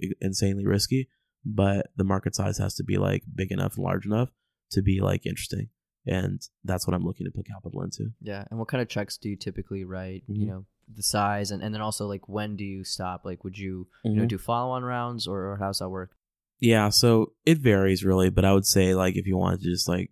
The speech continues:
Speaker 1: check a range, it's between twenty to a hundred thousand. That's usually what my initial check is in any given company.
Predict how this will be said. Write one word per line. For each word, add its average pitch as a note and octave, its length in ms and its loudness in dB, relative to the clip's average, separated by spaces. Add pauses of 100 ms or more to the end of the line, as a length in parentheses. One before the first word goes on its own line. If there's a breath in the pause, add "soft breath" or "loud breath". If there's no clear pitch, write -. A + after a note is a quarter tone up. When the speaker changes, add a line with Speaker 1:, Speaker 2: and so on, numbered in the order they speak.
Speaker 1:
check - 240 -2
a F2+ 40 2
range, F2+ 480 0 (280)
it's G2 140 -2
between F2+ 380 2
twenty F2 440 0
to F#2+ 120 -4
a F#2+ 40 0
hundred F2+ 240 0
thousand. F#2 400 -4 (320)
That's F2 200 0
usually F2+ 260 -2
what F2+ 180 -2
my F2+ 120 -4
initial F2 300 -4
check F2+ 260 -4
is - 140 -4
in F2 80 -2
any F2 140 -2
given F2 240 -4
company. F#2 440 -4